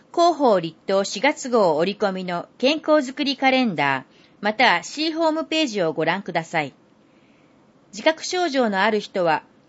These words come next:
市の結核検診は対象外です。二週間以上自覚症状が続く場合は、医療機関を受診し、医師に症状をお伝えください。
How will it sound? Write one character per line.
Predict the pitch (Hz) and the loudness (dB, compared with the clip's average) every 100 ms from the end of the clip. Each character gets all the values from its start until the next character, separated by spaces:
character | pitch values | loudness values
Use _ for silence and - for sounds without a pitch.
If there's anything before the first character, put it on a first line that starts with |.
| _ | _
市 | - 285 | -8 0
の | 262 196 | 0 0
結 | 202 202 | -4 -2
核 | 277 - | -4 -4
検 | - 320 320 | -2 -2 -2
診 | 214 180 | -6 -6
は | 147 | -4
対 | - 220 | 2 2
象 | 262 320 277 | 2 0 2
外 | 185 147 | 0 -4
で | 139 | -6
す。 | 143 - _ _ _ _ _ 220 | -10 -20 _ _ _ _ _ -4
二 | 226 | -2
週 | 294 311 | -2 0
間 | 311 302 311 | 2 2 2
以 | |
上 | 262 214 | 0 0
自 | 170 | 0
覚 | 165 254 - | -2 -4 -4
症 | 311 311 | -2 0
状 | 247 220 | 2 2
が | 170 | 0
続 | 160 196 214 | -4 -10 -12
く | - 240 | -6 0
場 | 226 220 | 2 4
合 | 214 | 2
は、 | 202 196 - _ _ | 0 -2 -8 _ _
医 | 214 | -2
療 | 294 330 | 0 0
機 | - | 0
関 | 320 302 | 0 2
を | 202 | 0
受 | 147 | -4
診 | 147 180 180 | -10 -10 -10
し、 | - 170 175 _ _ _ _ - | -8 -8 -10 _ _ _ _ -8
医 | 302 | -6
師 | 330 254 | -2 -2
に | 170 | -2
症 | - 233 285 | -2 0 0
状 | 311 311 | 0 2
を | 190 | 2
お | 160 | 0
伝 | - 185 180 | -2 0 0
え | 170 | -2
く | |
だ | 170 165 | -6 -6
さ | - | -4
い。 | 151 | -6